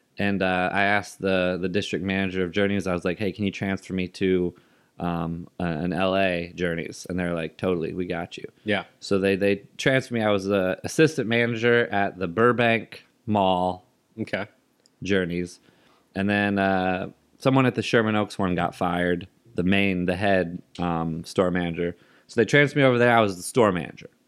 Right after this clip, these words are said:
Speaker 2: Okay.
Speaker 1: I was the big
Speaker 2: Nice. You're the
Speaker 1: dog.
Speaker 2: big dude.
Speaker 1: The big dude at a big mall in L A.
Speaker 2: Yeah.
Speaker 1: Um, but I
Speaker 2: So did you come out here for acting specifically?
Speaker 1: I came
Speaker 2: Or
Speaker 1: out here
Speaker 2: comedy?
Speaker 1: to be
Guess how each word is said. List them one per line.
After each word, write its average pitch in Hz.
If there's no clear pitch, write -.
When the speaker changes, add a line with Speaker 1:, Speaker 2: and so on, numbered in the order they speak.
Speaker 2:
Okay. 107
Speaker 1:
I 92
was 101
the 98
big 98
Speaker 2:
Nice. 92
You're 82
the 78
Speaker 1:
dog. -
Speaker 2:
big 95
dude. 127
Speaker 1:
The 95
big 110
dude 110
at 101
a 90
big 101
mall 95
in 90
L 87
A. 78
Speaker 2:
Yeah. 107
Speaker 1:
Um, 90
but 104
I 101
Speaker 2:
So 151
did 123
you 135
come 151
out 135
here 127
for 92
acting 120
specifically? 139
Speaker 1:
I 131
came 135
Speaker 2:
Or 127
Speaker 1:
out 123
here 120
Speaker 2:
comedy? 117
Speaker 1:
to 127
be 110